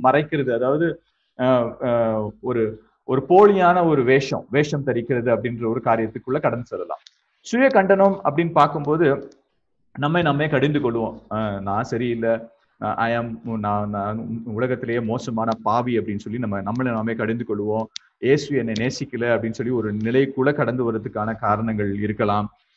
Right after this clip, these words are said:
"இது எனக்கு மிகவும் கடினம், இது ரொம்ப கஷ்டமான வாழ்க்கை, இது எப்படி வாழ்றாங்கன்னு தெரியாது, no, no,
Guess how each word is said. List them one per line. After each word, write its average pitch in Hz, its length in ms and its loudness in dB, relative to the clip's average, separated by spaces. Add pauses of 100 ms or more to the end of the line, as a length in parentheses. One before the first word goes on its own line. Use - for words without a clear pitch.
"இது 131 180 2
எனக்கு 120 240 2
மிகவும் 131 420 2
கடினம், 113 640 0
இது 104 100 -6
ரொம்ப 117 260 -2
கஷ்டமான 117 560 -4
வாழ்க்கை, 104 360 -4
இது 123 240 0
எப்படி 120 260 -2
வாழ்றாங்கன்னு 113 600 0
தெரியாது, 110 600 0 (300)
no, 117 140 0
no, 131 300 0